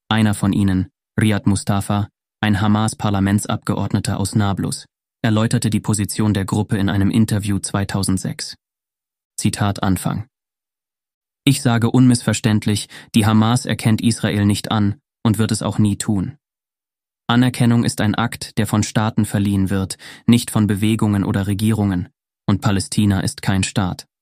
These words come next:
Dennoch fordert das Programm der Hamas-geführten Regierung das Ende der Besatzung, nicht die Zerstörung Israels. Und die Hamas hat die Beendigung der Besatzung und einen langfristigen Waffenstillstand vorgeschlagen,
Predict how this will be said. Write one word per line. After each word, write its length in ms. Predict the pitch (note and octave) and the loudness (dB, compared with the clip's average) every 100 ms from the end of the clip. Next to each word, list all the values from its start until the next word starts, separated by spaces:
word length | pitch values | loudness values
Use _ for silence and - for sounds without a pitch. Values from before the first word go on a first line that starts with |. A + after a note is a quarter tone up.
| _ _ _ _ _ _ _ _ | _ _ _ _ _ _ _ _
Dennoch 280 | A#2 B2+ C#3+ | 4 6 4
fordert 400 | C#3+ A#2+ B2 B2 | 2 2 2 2
das 140 | G#2+ - | 0 -2
Programm 480 | - G2+ G#2 G#2 | -2 0 2 2
der 160 | G2+ F#2+ | 2 2
Hamas-geführten 760 | G2+ G#2 A2 - F#2+ G#2+ G2 G2+ | 2 2 0 -4 -2 -2 0 0
Regierung 540 | G2 F#2 G#2 G2 G2 | 0 0 2 2 2
das 160 | F#2+ - | 0 -2
Ende 300 | A2 G#2 G2+ | 0 2 2
der 120 | F#2+ | 0
Besatzung, 580 | F#2+ F#2 F2+ - E2+ - _ _ _ | -2 -2 -4 -4 -6 -8 _ _ _
nicht 240 | A2 A2 - | 4 4 2
die 80 | F#2 | -2
Zerstörung 540 | G2+ - G#2+ G2 G2 | -2 0 0 2 2
Israels. 640 | A2+ - F#2 - G2+ - _ _ _ _ _ | 0 -2 -2 -2 -4 -8 _ _ _ _ _
Und 160 | G#2+ G2+ | 0 2
die 120 | G2+ | 2
Hamas 400 | G#2 G#2+ C3 - | 2 2 2 -2
hat 140 | G#2+ | -2
die 80 | G#2 | -2
Beendigung 600 | F#2 - A2 G#2+ F#2+ F#2+ | 0 2 2 2 0 0
der 100 | F#2+ | 0
Besatzung 600 | G2 G2 G2 - F#2+ G#2 _ _ _ | -2 -2 -2 -4 -4 -6 _ _ _
und 140 | A#2 G#2+ | 0 0
einen 260 | G#2 G2+ | 2 2
langfristigen 760 | G2 G2 G#2+ - G#2+ - G2+ G2 | 2 2 0 -2 -4 -2 0 0
Waffenstillstand 760 | G2+ G2+ F#2 G2+ F#2+ - F#2+ | 0 0 0 -2 -2 0 -2
vorgeschlagen, 760 | - F#2+ F#2 - - - - | 0 -4 -2 -4 -6 -6 -6